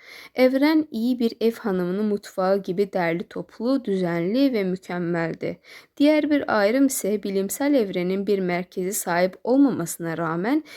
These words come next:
Hristiyanlığın evreninin dünya merkezli olmasıdır. Bilimin evresinde, evreninde her şey devinim halindeyken Hristiyanlığın evreninde dünya dural idi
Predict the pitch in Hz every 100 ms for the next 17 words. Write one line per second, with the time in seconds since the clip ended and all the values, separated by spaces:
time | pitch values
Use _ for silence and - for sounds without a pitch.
0 | - - 254 240 - 277 285 349 359 262
1 | 240 240 233 240 262 233 202 202 262 240
2 | 190 - 185 180 220 185 - - 156 -
3 | - - - - - 254 262 277 370 370
4 | - 247 208 214 214 202 202 220 - -
5 | 214 208 208 202 208 277 277 262 269 -
6 | 233 220 190 185 208 269 247 196 180 165
7 | 156 160 - 262 294 - - - 233 226
8 | - 196 180 214 294 254 196 180 175 175
9 | 240 254 214 202 233 254 - 202 208 190
10 | 160 156 170